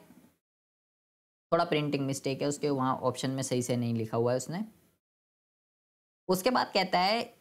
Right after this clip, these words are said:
कि वस्तुओं और सेवाओं का आयात विदेशी मुद्रा की मांग को दर्शाता है। वस्तुओं और सेवाओं का आयात, मुझे दूसरे देशों से वस्तु खरीदनी है, मुझे दूसरे देश से सेवा खरीदनी है, तो मैंने बोला जब भी मुझे दूसरे देशों में कुछ खरीदना होगा,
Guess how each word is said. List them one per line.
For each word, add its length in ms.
कि 80
वस्तुओं 480
और 100
सेवाओं 460
का 160
आयात 500
विदेशी 420
मुद्रा 320
की 180
मांग 380
को 140
दर्शाता 500
है। 300
वस्तुओं 460
और 100
सेवाओं 320
का 100
आयात, 280
मुझे 180
दूसरे 280
देशों 260
से 100
वस्तु 300
खरीदनी 480
है, 180
मुझे 200
दूसरे 280
देश 180
से 120
सेवा 300
खरीदनी 360
है, 160
तो 60
मैंने 160
बोला 220
जब 180
भी 60
मुझे 220
दूसरे 320
देशों 260
में 120
कुछ 160
खरीदना 400
होगा, 440